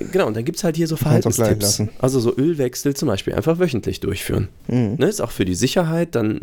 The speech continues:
Speaker 1: schmiert der Ot-, Motor immer schön und so. Äh, das ist richtig gut. Äh, die Federn zum Beispiel sind dann auch geschmeidiger. Das ist wie bei
Speaker 2: Mhm.
Speaker 1: Vögeln zum Beispiel Öl, auch ganz großartig,
Speaker 2: Ja, da
Speaker 1: ne?
Speaker 2: hilft das ja auch, ne? Ist auch
Speaker 1: So
Speaker 2: bekannt, dass
Speaker 1: in die
Speaker 2: das
Speaker 1: Haare.
Speaker 2: Vögel ja auch oft haben.
Speaker 1: Ja, genau, richtig. Die machen das auch, das ist natürlich anbaubar, dieses Öl.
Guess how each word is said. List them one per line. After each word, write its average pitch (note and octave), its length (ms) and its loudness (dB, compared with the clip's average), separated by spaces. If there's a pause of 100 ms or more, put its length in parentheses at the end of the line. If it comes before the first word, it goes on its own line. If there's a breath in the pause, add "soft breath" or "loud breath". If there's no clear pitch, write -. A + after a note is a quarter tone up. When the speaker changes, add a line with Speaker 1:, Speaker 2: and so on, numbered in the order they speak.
Speaker 1:
schmiert G2+ 360 2
der - 140 2
Ot-, - 300 -2
Motor E3 400 2
immer C#3+ 300 0
schön C3 440 0
und - 140 -8
so. B2 240 0 (480 loud breath)
Äh, G#2+ 300 2
das G2 140 -2
ist - 60 -6
richtig D3 300 -2
gut. C3 260 0 (380 loud breath)
Äh, G#2 180 2
die G2 120 -4
Federn C#3 500 0
zum C3 140 -4
Beispiel A#2 280 0
sind A2 160 -2
dann A2+ 160 0
auch G2+ 280 -2
geschmeidiger. G2+ 680 2
Das F#2+ 120 -2
ist - 60 -10
wie G#2 60 4
bei G2 160 4
Speaker 2:
Mhm. F#2+ 60 -2
Speaker 1:
Vögeln D3 360 2
zum B2 140 -4
Beispiel A2+ 240 -4
Öl, A#2+ 240 2
auch - 140 -6
ganz C3 260 2
großartig, B2+ 500 2
Speaker 2:
Ja, G#2+ 180 2
da A2 80 2
Speaker 1:
ne? B2+ 100 2
Speaker 2:
hilft D3 120 2
das D3+ 140 -4
ja D#3+ 100 2
auch, G2+ 180 2
ne? A2 140 0
Ist E3 80 -2
auch - 100 2
Speaker 1:
So - 80 4
Speaker 2:
bekannt, A2 420 0
dass A#2 60 2
Speaker 1:
in A2 60 4
die G#2 80 4
Speaker 2:
das F#2 100 -2
Speaker 1:
Haare. A2+ 180 2
Speaker 2:
Vögel B2 280 4
ja A2 100 2
auch - 80 -4 (160)
oft - 260 0
haben. G2 360 2
Speaker 1:
Ja, C3+ 320 0 (120)
genau, D#3+ 240 2
richtig. A2 340 -2
Die A2+ 140 2
machen D3+ 240 2
das C3 140 -2
auch, - 180 -2
das - 180 -2
ist - 120 0
natürlich D3 560 0
anbaubar, E3 640 0
dieses D#3+ 300 -2
Öl. E3 300 0